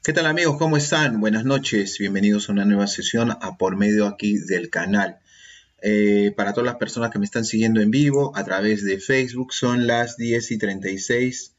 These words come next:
Hoy es doce de agosto del dos mil diecinueve. Y bueno, eh, en la tarde pudimos ver a lo que me estuvieron reportando. Eh, ha habido una buena acogida acerca del video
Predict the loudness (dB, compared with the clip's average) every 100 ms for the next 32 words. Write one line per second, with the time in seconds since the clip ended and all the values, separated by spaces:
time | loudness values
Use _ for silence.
0 | _ _ _ _ 0 2 2 0 -4 -4
1 | 2 2 2 0 -2 -2 -6 0 2 0
2 | -2 -4 0 0 0 0 2 2 0 0
3 | 2 2 0 -4 -6 -6 -6 -6 -6 -6
4 | -2 -2 -2 -4 _ -20 -20 -10 -10 -4
5 | 2 2 2 -2 0 4 4 4 4 2
6 | 0 0 0 0 -2 0 0 0 2 2
7 | 4 2 2 -2 -4 -2 -4 -2 0 0
8 | 0 0 -2 0 -2 -2 0 0 0 0
9 | 0 0 0 -2 -4 -4 -8 -12 -12 -12
10 | -8 -4 -2 -2 -2 -4 -6 -6 -4 -4
11 | -4 -8 -4 -4 -2 -6 -4 -4 -4 -6
12 | -8 -4 -2 -2 -6